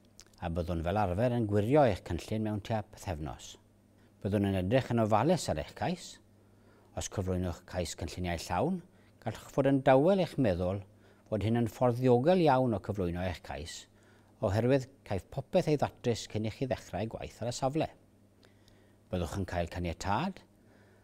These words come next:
a bydd gan eich adeiladwr gynllun go iawn i weithio ohono,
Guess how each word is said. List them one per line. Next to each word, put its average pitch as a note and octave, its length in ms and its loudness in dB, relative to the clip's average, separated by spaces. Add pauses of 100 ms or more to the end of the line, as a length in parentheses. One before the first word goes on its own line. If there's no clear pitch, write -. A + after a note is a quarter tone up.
(120)
a D#2+ 80 -10
bydd E2+ 200 -4
gan E2+ 180 -2
eich - 160 -8
adeiladwr G#2+ 560 2 (160)
gynllun G#2+ 480 -2
go D#3+ 160 8
iawn B2+ 320 6
i A2+ 80 4
weithio G2 380 0
ohono, G2+ 260 -2